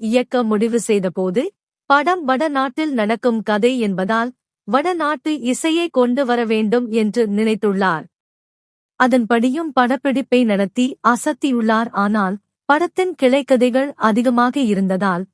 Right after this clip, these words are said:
படத்தின் நீளம் அதிகமாக இருந்துள்ளது. இதன் காரணமாக படத்தின் நீளத்தை கருத்தில் கொண்டு, படத்தின் கிளைக்கதைகளை ஒரு நான்கு நிமிட பாடலில் சொல்லிவிடலாம் என்று யோசித்து, கண்ணதாசனிடம் கூறியுள்ளனர்.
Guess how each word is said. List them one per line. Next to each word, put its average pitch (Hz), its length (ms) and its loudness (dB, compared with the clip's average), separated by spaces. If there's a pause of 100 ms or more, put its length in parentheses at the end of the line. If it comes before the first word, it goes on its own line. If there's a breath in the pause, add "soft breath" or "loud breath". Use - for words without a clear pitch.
(220)
படத்தின் 320 460 0
நீளம் 269 520 0
அதிகமாக 226 580 0 (120)
இருந்துள்ளது. 185 680 0 (1000)
இதன் 247 280 4
காரணமாக 233 880 0
படத்தின் 294 480 -2
நீளத்தை 233 480 0
கருத்தில் 220 480 -2
கொண்டு, 196 260 -2 (460)
படத்தின் 330 440 0
கிளைக்கதைகளை 254 760 2 (140)
ஒரு 247 280 4
நான்கு 330 440 -2
நிமிட 247 420 2
பாடலில் 240 540 0
சொல்லிவிடலாம் 233 840 0
என்று 202 380 0
யோசித்து, 214 560 0 (440)
கண்ணதாசனிடம் 262 920 0
கூறியுள்ளனர். 180 760 -2